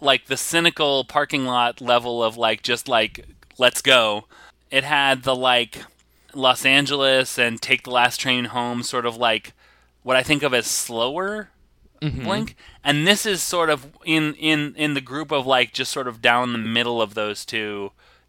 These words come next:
Speaker 1: medium between the two. And I think that, I think that it's, it's a strength. I mean, like, if I, now,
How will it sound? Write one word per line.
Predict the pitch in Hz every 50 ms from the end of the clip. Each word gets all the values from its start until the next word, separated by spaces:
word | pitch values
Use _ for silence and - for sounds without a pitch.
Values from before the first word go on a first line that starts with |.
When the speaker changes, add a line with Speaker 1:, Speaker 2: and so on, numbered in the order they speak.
| _ _
Speaker 1:
medium | 104 110 113 123 127 127 123 123 120 120 117 113 113 110 113 117 - - - - - - 107
between | 113 - - - - 143 135 131 123
the | 117 113
two. | - - - 110 104
And | 104 110
I | 123
think | - - 165 156 - -
that, | - 160 151 147 139 - _ - - - - -
I | 143
think | 147 180 196 185
that | 190 175 151 135
it's, | 160 170 - - - - _ -
it's | 165 180 -
a | 180 165
strength. | - - - - 208 190 170 156 - - - - - -
I | 175
mean, | 202 202
like, | 202 180 - - - - - - - - - - _ _ _ _ _ _ _ _ _ _ _ _ _ _ _ _ _ _ _
if | - 202 226 196 -
I, | 190 180 151 135
now, | 170 170 160 147 135